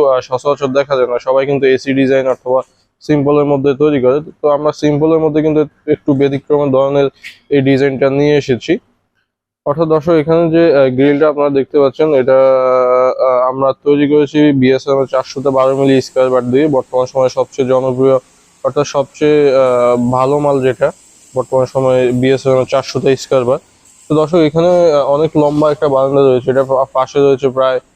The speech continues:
তেরো ফিটের মতো, এবং এই পাশে আরেকটা বারান্দা রয়েছে,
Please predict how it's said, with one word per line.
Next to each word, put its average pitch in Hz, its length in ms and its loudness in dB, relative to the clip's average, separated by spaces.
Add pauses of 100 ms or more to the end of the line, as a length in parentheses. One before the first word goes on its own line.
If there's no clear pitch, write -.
(280)
তেরো 147 220 2
ফিটের 143 260 -2
মতো, 123 340 -2
এবং 131 200 2 (100)
এই 139 100 2
পাশে 139 240 -2
আরেকটা 139 280 -2
বারান্দা 135 340 0
রয়েছে, 135 320 0